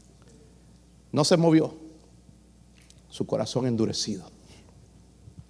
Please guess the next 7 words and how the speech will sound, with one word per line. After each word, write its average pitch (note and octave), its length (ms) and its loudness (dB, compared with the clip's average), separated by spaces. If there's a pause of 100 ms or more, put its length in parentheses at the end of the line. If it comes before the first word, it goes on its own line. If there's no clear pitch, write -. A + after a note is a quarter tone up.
(420)
Ni C#3 100 6
siquiera D#3 380 2
tembló B2 380 0
al A#2+ 120 -4
mensaje G#2 420 -6
de F2+ 140 -12
Dios. - 500 -16